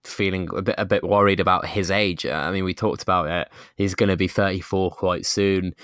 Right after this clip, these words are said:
This might be the last time we see him. Uh, I mean, I think we'll probably see him at two more international tournaments just because he is a physical specimen. Like, he's never really had a long-term injury.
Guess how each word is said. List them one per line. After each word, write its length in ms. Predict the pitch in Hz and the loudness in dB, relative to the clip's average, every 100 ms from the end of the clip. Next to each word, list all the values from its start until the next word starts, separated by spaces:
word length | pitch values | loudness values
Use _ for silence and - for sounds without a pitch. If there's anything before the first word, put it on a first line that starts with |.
| - - | -12 -4
This 200 | 101 - | -2 0
might 280 | 101 101 | 0 0
be 140 | 87 95 | 0 0
the 100 | 92 | 2
last 280 | 95 92 - | 2 2 0
time 200 | 95 90 | 0 0
we 80 | |
see 220 | 87 98 90 | 0 0 0
him. 80 | |
Uh, 220 | 76 92 67 | 2 0 0
I 160 | 76 117 | 2 4
mean, 140 | 120 | 4
I 120 | 127 | 4
think 220 | 123 117 | 4 2
we'll 80 | 104 | 2
probably 240 | 104 101 95 | 2 2 2
see 180 | 101 | 2
him 140 | 92 92 | 2 2
at 80 | - _ _ | -4 _ _
two 240 | - 104 104 | -2 2 4
more 220 | 107 110 | 4 4
international 500 | 104 113 113 - 113 | 2 0 -2 0 0
tournaments 440 | - 123 135 123 | 2 2 2 0
just 240 | - 104 - | -2 -4 -4
because 320 | 101 101 87 | -4 -2 -2
he 160 | 98 98 | 0 2
is 200 | 90 - - - - - | 0 -6 -18 -20 -20 -8
a 80 | 113 | -6
physical 440 | - 104 98 90 | 0 -2 -2 -4
specimen. 540 | 87 98 95 - 87 82 | -2 -2 -2 -4 -4 -2
Like, 240 | 82 - _ - | -2 -4 _ -16
he's 360 | 92 95 87 87 | -10 -8 -8 -6
never 480 | 95 101 98 95 90 | -2 -2 -2 -2 -2
really 280 | 92 90 | -2 -2
had 140 | 90 90 | -2 0
a 20 | |
long-term 480 | 85 90 85 87 85 | -2 -2 -4 -4 -4
injury. 480 | 85 80 90 87 | -6 -4 -2 -4